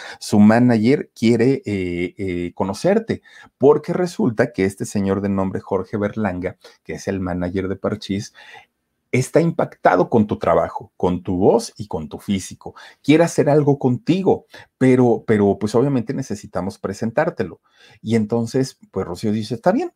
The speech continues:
pues, es cuestión de trabajo, pues, órale, preséntenmelo". Y entonces llega el momento del gran encuentro.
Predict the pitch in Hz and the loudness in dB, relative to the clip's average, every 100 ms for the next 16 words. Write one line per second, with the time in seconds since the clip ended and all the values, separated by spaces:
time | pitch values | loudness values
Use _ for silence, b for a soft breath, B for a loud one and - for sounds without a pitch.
0 | _ - - - - 95 98 - 160 143 | _ -12 -8 -8 -2 0 0 2 4 4
1 | - - - 78 92 82 76 b b _ | 0 -4 -6 -6 -4 -4 -6 b b _
2 | - 80 - 95 95 90 85 78 76 - | -10 -10 -8 -6 -6 -6 -8 -8 -10 -16
3 | B B B 104 104 101 113 135 135 - | B B B 0 2 4 2 2 0 -4
4 | 104 95 104 101 113 117 107 98 87 104 | -10 -2 0 4 2 2 0 -2 -2 -6
5 | 95 85 85 87 95 117 135 127 - | -6 -8 -10 -8 -6 -2 -2 -4 -12